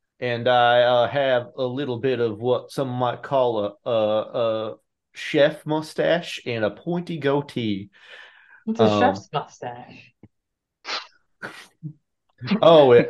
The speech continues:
Speaker 1: You must not be familiar with, uh, the various, uh, the facial hair of the various cooking professionals that is so common in my world of, uh, uh, Orleans.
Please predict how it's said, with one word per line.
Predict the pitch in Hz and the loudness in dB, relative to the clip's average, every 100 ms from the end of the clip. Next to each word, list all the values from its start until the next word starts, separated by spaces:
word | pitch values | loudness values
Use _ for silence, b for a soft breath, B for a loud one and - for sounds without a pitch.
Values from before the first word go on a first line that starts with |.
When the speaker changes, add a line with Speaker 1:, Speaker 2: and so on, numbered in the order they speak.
| - | -2
Speaker 1:
You | 135 170 | 0 4
must | 180 156 | 6 4
not | 165 170 151 151 | 4 4 4 0
be | 143 147 131 | 2 4 2
familiar | 151 151 156 139 | 0 2 4 4
with, | 127 120 - | 2 0 0
uh, | 139 117 | 0 0
the | 113 | -2
various, | 147 127 120 110 110 - | -2 -2 -4 -6 -8 -4
uh, | 147 113 - b b - | -2 -2 -4 b b -2
the | 156 135 | 0 0
facial | - 185 143 160 | -2 -2 -2 -4
hair | 151 165 | -4 -2
of | 135 | -2
the | 127 | -4
various | 113 156 143 139 | -2 -2 -2 -8
cooking | - 185 170 147 | -8 -10 -8 -10
professionals | 123 - 196 175 165 127 113 | -10 -6 -4 0 0 0 -2
that | 165 143 | 0 0
is | 117 | 0
so | 165 | -2
common | - 190 151 147 | 0 0 0 -2
in | 135 | -2
my | 143 | 0
world | 131 139 131 127 123 | 0 0 -2 -2 -4
of, | 123 107 | -6 -4
uh, | 123 110 107 101 _ b b b b _ _ | -4 -2 -4 -8 _ b b b b _ _
uh, | 135 | 0
Orleans. | 131 170 170 170 151 135 120 120 107 117 - - | 0 4 8 10 8 4 -2 -6 -10 -12 -14 -16